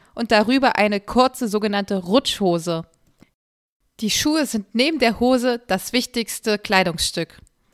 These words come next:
Alle Zuhörerinnen werden mir da jetzt bestimmt zustimmen.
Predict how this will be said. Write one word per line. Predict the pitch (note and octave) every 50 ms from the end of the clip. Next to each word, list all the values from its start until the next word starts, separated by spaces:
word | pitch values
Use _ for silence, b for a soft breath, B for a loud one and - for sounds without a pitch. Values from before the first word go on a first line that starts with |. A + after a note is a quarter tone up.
| _ _ - _ _ _ _
Alle | - A#3 A3+ G#3+ G#3+
Zuhörerinnen | - - - D#4+ D#4 C4+ B3+ A#3 A#3 G#3+ G3+ A3+ D#4 D#4+ D#4+ C#4+ C4 A#3
werden | A3 A#3 B3
mir | A#3+ A#3 A3+
da | G3 G#3+ G#3+ A3
jetzt | A3 G#3+ G#3+ -
bestimmt | A3 G3+ - - A#3+ G#3+ G3+ - -
zustimmen. | - - A#3 A3 - - - F#3 F3+ F3+ F3+ F3